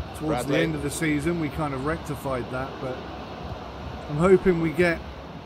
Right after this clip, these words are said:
Speaker 2: And he
Speaker 1: into
Speaker 2: gives
Speaker 1: the
Speaker 2: it back
Speaker 1: rhythm
Speaker 2: to
Speaker 1: of
Speaker 2: him.
Speaker 1: scoring goals straight away this season. Oh, son of a... Creating
Speaker 2: Taylor.
Speaker 1: opportunities wasn't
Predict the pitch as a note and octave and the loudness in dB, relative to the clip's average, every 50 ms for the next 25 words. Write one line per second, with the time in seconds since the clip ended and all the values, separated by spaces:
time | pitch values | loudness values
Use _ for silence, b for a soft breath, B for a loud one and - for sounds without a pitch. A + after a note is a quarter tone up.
0 | - - A#2 B2+ E3+ F3+ E3 D#3+ F3+ F3 E3 D#3 F3+ F3+ D#3+ E3 D#3 C3 G#2+ - | -10 -10 -2 0 2 2 2 2 2 2 4 4 4 4 4 4 4 2 2 0
1 | - - F3+ F3+ E3+ D#3+ D#3 D3+ D3 C#3+ D#3+ D#3 D3+ D3+ D3 C#3+ C3 - - - | -2 2 2 4 4 4 2 0 0 2 2 2 4 2 0 -2 -4 -6 -8 -10
2 | - - - - - - - - - - - - - - F3+ F#3+ F3 D#3 D3+ D3+ | -10 -12 -14 -14 -12 -12 -12 -12 -12 -10 -8 -8 -4 2 2 4 4 4 4 4
3 | E3+ E3+ D#3 C#3+ C3+ A#2+ - - D3 C3+ C3 A#2+ D3+ D3+ E3 - - - - D3+ | 4 4 4 2 0 -2 -4 -4 -4 -4 -2 -2 -2 -4 -4 -6 -12 -12 -10 -8
4 | C#3+ C#3+ C3 A#2+ A2+ - - - - - - - C#3+ C#3 - - G#2+ G#2 - - | -8 -6 -6 -6 -8 -10 -12 -12 -14 -12 -12 -10 -10 -10 -10 -10 -10 -12 -12 -14
5 | - - - - - - - - - - - - - - - - - - - - | -14 -14 -14 -14 -16 -16 -16 -16 -16 -16 -14 -14 -14 -14 -14 -16 -16 -16 -16 -16
6 | - - - - - - - - - - - F3 F3+ F3+ F#3 F3 E3+ F3+ F3+ F3 | -16 -18 -18 -18 -18 -18 -18 -16 -16 -10 -2 2 4 4 4 4 2 0 2 0
7 | C#3+ A2+ - F#3 F#3 F#3 F3 D3+ - D#3+ D3 C3+ A#2+ C#3 D3+ C#3 D3+ C#3+ | 0 2 4 4 4 4 2 0 0 0 -2 0 -2 -2 -4 -4 -4 -4